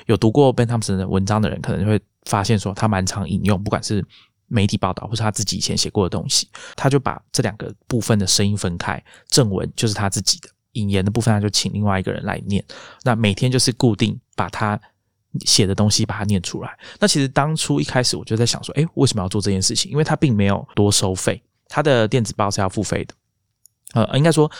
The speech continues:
Ben Thompson 的网站分成两个部分，然后一个是一个礼拜会有一篇免费公开的文章给大家阅读，那另外会有大概三到四篇的每日科技新闻的分析，或者是他有时候有一些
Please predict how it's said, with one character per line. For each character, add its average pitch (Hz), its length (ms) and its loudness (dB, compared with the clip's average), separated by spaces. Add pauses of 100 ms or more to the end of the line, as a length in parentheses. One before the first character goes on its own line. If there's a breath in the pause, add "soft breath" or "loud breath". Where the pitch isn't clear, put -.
(180 loud breath)
Ben 143 140 4
Thompson 139 240 2
的 101 100 4
网 95 200 0
站 113 160 0
分 107 100 0
成 101 80 4
两 92 100 -2
个 - 100 -18
部 107 120 -2
分， 107 200 -2
然 - 80 -10
后 95 60 -6
一 120 40 -2
个 113 100 2
是 107 180 2
一 - 100 -6
个 113 100 2
礼 95 40 0
拜 101 120 0
会 110 100 0
有 - 60 -2
一 104 80 -6
篇 95 300 -6 (100)
免 95 180 -2
费 101 200 0
公 98 200 -4
开 92 180 -2
的 90 180 0 (120)
文 92 180 -4
章 92 220 -2
给 95 100 -10
大 90 100 -2
家 90 60 -2
阅 90 160 -2
读， - 220 -14 (300 loud breath)
那 123 100 6
另 127 160 4
外 123 220 2 (400)
会 120 180 2
有 87 140 -2
大 104 100 -2
概 107 100 -2
三 101 180 0
到 101 120 2
四 - 180 0
篇 92 280 -6
的 - 240 -4
每 92 200 -2
日 107 300 0
科 - 140 0
技 104 120 -2
新 98 160 0
闻 90 140 -4
的 - 100 -10
分 85 220 -4
析， - 260 -2 (140)
或 117 100 -2
者 95 120 -4
是 101 40 -4
他 110 120 0
有 101 60 2
时 - 120 -2
候 101 80 2
有 87 140 0
一 87 40 0
些 98 320 0